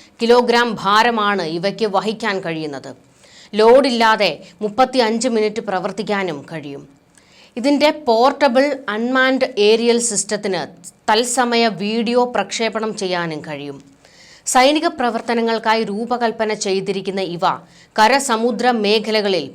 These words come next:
പ്രത്യേക പ്രവർത്തനങ്ങളിൽ ഏർപ്പെടുന്നുണ്ട്. ലക്ഷ്യം കണ്ടെത്തൽ, പ്രദേശ നിരീക്ഷണം, ഭീഷണികളെ നിർവീര്യമാക്കൽ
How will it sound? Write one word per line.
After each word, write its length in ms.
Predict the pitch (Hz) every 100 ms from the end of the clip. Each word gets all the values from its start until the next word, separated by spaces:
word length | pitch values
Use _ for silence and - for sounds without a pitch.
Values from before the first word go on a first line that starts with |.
| -
പ്രത്യേക 440 | 180 - 226 214
പ്രവർത്തനങ്ങളിൽ 920 | 233 233 190 214 220 226 214 208 208 -
ഏർപ്പെടുന്നുണ്ട്. 680 | 180 180 185 170 147 135 143 - _ _ _ _ 185
ലക്ഷ്യം 320 | 190 240 226
കണ്ടെത്തൽ, 500 | 220 208 196 196 269 269 -
പ്രദേശ 400 | 190 214 220 233
നിരീക്ഷണം, 800 | 220 196 226 214 - 202 151 127 - _ - -
ഭീഷണികളെ 720 | 170 220 247 254 247 233 240 226
നിർവീര്യമാക്കൽ 840 | 208 208 240 247 240 226 233 233